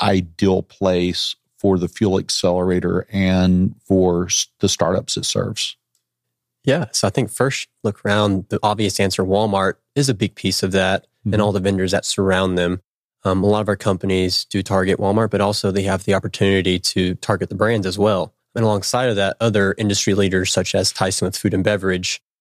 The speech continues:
Speaker 2: J B Hunt with logistics, and also ArcBest, who is relatively close as well. But also more than that, it's not just work, 'cause there are plenty of other places you can find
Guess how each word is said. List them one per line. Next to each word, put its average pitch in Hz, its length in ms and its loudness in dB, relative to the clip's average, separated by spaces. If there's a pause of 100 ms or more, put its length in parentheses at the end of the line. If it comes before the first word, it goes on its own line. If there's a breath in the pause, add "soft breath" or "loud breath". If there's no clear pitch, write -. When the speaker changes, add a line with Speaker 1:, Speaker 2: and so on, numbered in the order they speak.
(180)
Speaker 2:
J 98 220 0
B 95 140 0
Hunt 95 240 0
with 98 180 -6
logistics, 101 460 -2
and 104 80 4
also 104 480 0
ArcBest, 92 540 -2
who 98 60 0
is 92 120 0
relatively 95 480 0
close - 340 -4
as - 140 -6
well. 98 420 0 (480)
But 135 80 2
also 143 340 0
more 104 420 0
than 95 180 2
that, 98 400 0
it's - 240 -2
not 139 180 2
just - 340 -2
work, 101 520 0 (500)
'cause - 120 -16
there 117 120 2
are 98 60 0
plenty - 260 0
of 110 60 4
other 101 80 4
places 101 440 -2
you 98 120 4
can 92 320 0
find 92 440 0